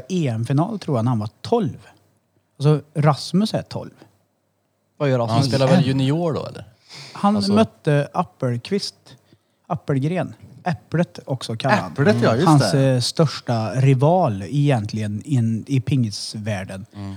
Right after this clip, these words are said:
Speaker 1: Också hans landslagskamrat.
Speaker 4: Ja, men han kom väl tvåa när han mötte honom.
Speaker 1: Ja.
Speaker 4: Och sen
Speaker 2: Ja.
Speaker 4: fjorton år senare
Speaker 1: Ja.
Speaker 4: kom han först.
Speaker 1: Ja, visst. Ja, men då, då var han tolv och, eh, Äpplet var arton.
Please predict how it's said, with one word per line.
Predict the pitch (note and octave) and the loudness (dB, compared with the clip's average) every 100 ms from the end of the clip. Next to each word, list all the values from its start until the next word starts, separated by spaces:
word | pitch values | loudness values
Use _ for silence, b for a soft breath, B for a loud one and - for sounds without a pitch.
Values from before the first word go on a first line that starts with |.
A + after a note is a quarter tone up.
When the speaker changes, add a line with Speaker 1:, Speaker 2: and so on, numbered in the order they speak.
| G#2 | -2
Speaker 1:
Också | - - - | -4 -2 -2
hans | C3 B2 | -2 0
landslagskamrat. | C#3 C#3+ B2 A#2+ G#2 G#2+ - - A2+ D3 E3+ - - - | 0 0 0 -4 -8 -10 -12 -6 0 0 0 -4 -16 -2
Speaker 4:
Ja, | D#3+ | 4
men | E3+ | 6
han | F3 F#3 | 6 4
kom | G#3 | 4
väl | F#3+ F3+ | 4 2
tvåa | - - G3 B2 | -2 -4 -2 0
när | D#3+ | 0
han | F#3+ | 0
mötte | G3+ G3+ | 0 0
honom. | C#3 D3 G#2 C#2+ A#2+ | 0 0 -2 -6 0
Speaker 1:
Ja. | C#3 | 2
Speaker 4:
Och | G3+ | 4
sen | D#3 | 4
Speaker 2:
Ja. | C3 A#2+ | 2 0
Speaker 4:
fjorton | F3 F#3+ - F3 F3 | -2 -6 -6 -4 0
år | D3+ A#2+ G#2+ | 0 -2 -4
senare | - C#3+ G2+ C3 E3+ _ _ | -4 -4 -4 -4 -8 _ _
Speaker 1:
Ja. | - F#3+ F#3 _ | -2 -2 -4 _
Speaker 4:
kom | - C#3+ | -10 -6
han | F#2 | -6
först. | - - - | -10 -10 0
Speaker 1:
Ja, | D#3 | 4
visst. | F3+ A3+ A#3 - - - | 6 4 2 -2 -14 0
Ja, | G3+ | 4
men | A3+ G#3+ | 6 4
då, | G#3 | 2
då | F#3 G3+ | 2 2
var | A3 | 6
han | F3+ C#3 | 6 4
tolv | - A#3 G#3+ G2+ - - - | 2 0 0 -2 -8 -20 -4
och, | D3 - _ - | -2 -2 _ -2
eh, | C#3 D#3+ | -2 0
Äpplet | D#3 - A2+ A2 | -2 -4 -8 -2
var | B2 - | -2 -2
arton. | C#3+ D3+ A2 - F#3+ C#3 | -4 -4 -6 -4 -2 -2